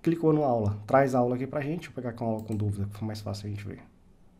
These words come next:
Então cliquei lá no curso, vai trazer pra cá com todos os módulos e aulas do curso. Aí escolhi uma aula aqui, por exemplo.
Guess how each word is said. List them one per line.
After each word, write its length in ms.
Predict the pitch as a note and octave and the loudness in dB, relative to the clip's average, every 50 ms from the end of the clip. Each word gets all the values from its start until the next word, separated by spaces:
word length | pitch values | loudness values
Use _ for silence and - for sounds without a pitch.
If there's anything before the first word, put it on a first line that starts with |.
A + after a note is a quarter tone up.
| _ - - _ - - - - - _ - _ - - - - - - _ _ - - - - - - - _ - - - - - - _ _ _ _ _ - - - - - - - - - - - - - - - - - - - - _ - - - _ _ - _ - - | _ -20 -20 _ -20 -20 -20 -20 -20 _ -20 _ -20 -20 -20 -20 -20 -20 _ _ -20 -20 -20 -20 -20 -20 -20 _ -20 -20 -20 -20 -20 -20 _ _ _ _ _ -20 -20 -20 -20 -20 -20 -20 -20 -20 -20 -20 -20 -20 -20 -20 -20 -20 -20 -20 -20 _ -20 -20 -20 _ _ -20 _ -20 -10
Então 140 | - A#2+ A#2 | -6 -6 -4
cliquei 300 | - C3+ C3 B2+ C#3 C3+ | -2 -2 -2 0 2 2
lá 120 | C3+ C3+ C3 | 2 2 0
no 80 | C#3 | -2
curso, 300 | C3+ - D#3+ F3+ F#3+ - | -2 0 0 0 0 0
vai 100 | - C3 | 0 0
trazer 240 | C3 C3 B2+ B2 B2+ | 0 0 0 0 0
pra 140 | B2+ C#3+ D3+ | 0 0 0
cá 220 | - C3+ D#3+ F3+ | 0 0 -2 -2
com 120 | - - A#2+ | -2 -6 -6
todos 340 | A2+ B2+ C3 C3 C3 B2 | -2 -2 0 0 2 2
os 40 | A2+ | 2
módulos 460 | A2 A2 B2 C3 C#3 C3+ B2+ B2 A2+ | 2 2 4 2 2 2 2 2 4
e 40 | A#2+ | 4
aulas 200 | A#2+ A#2 A#2+ A#2 | 4 4 2 0
do 120 | A#2+ D#3 D3+ | -2 -4 -4
curso. 400 | - D#3 F#3+ G3+ - - G3+ - - - - - _ - - - _ - - - | -2 -2 -2 -2 -4 -6 -10 -12 -12 -18 -20 -20 _ -20 -20 -20 _ -20 -10 -4
Aí 80 | - C3+ | -4 -4
escolhi 240 | C3 - D#3 C#3+ | -2 -4 -4 -2
uma 140 | D3+ D#3 D3+ | -2 0 2
aula 120 | D3 D3+ D3+ | 2 0 0
aqui, 140 | D3+ C#3+ | -2 -4
por 140 | C3 - D3+ | -4 -2 -2
exemplo. 320 | D3+ B2+ G#2+ F2+ D#2+ - | 0 0 0 -2 -4 -8